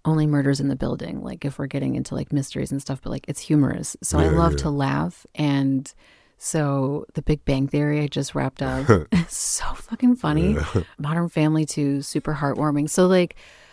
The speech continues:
Speaker 1: I'm, I'm a sap. I love heartwarming things. Like, life has been so serious. So I just, like, when I'm able to chill out and watch a show, I wanna, like, laugh. So I
Speaker 2: Yeah.
Speaker 1: choose heartwarming stuff. So, like,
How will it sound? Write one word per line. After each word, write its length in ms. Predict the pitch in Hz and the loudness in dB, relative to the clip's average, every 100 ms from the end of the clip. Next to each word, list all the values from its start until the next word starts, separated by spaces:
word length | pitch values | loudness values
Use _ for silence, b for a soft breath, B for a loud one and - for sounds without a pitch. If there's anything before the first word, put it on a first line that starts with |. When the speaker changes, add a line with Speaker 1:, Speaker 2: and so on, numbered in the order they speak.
| b b b - | b b b 0
Speaker 1:
I'm, 400 | 175 175 180 180 - | 4 4 4 2 2
I'm 120 | 165 | 2
a 60 | 165 | 2
sap. 300 | 151 147 - | 2 2 2
I 100 | 156 | 0
love 260 | 151 151 - | 2 2 0
heartwarming 480 | 143 143 147 143 | 0 2 2 0
things. 440 | - 147 139 143 - | 0 2 2 0 -4
Like, 200 | 151 - | -6 0
life 180 | 151 147 | -2 0
has 200 | 156 160 | -4 -2
been 180 | 156 147 | -2 0
so 140 | 147 | -2
serious. 540 | 143 151 143 143 139 - | -2 0 0 0 0 -2
So 80 | |
I 80 | 147 | -4
just, 260 | 143 143 - | -4 -6 -4
like, 240 | 147 - | -4 -4
when 80 | 151 | -2
I'm 220 | 143 139 | 0 -2
able 180 | 143 143 | -2 -4
to 100 | 139 | -4
chill 280 | - - 143 | -4 -2 -2
out 180 | 143 139 | -2 -2
and 100 | 139 | -2
watch 200 | 139 147 | -2 -6
a 40 | |
show, 480 | 139 151 139 135 139 | -6 -2 -2 -2 -4
I 80 | 151 | -4
wanna, 300 | 139 139 135 | -4 -4 -6
like, 280 | 151 - - - | -8 -12 -16 -10
laugh. 340 | - - - | -8 -8 -8
So 140 | - | -4
I 160 | 143 139 135 | -2 -4 -6
Speaker 2:
Yeah. 80 | - | -12
Speaker 1:
choose 420 | - 151 143 139 | -10 -2 -2 -2
heartwarming 580 | - - 139 147 135 135 | -8 -6 -4 -2 0 -2
stuff. 300 | - 143 135 | -4 -6 -6
So, 140 | - - | -8 -10
like, 180 | - | -12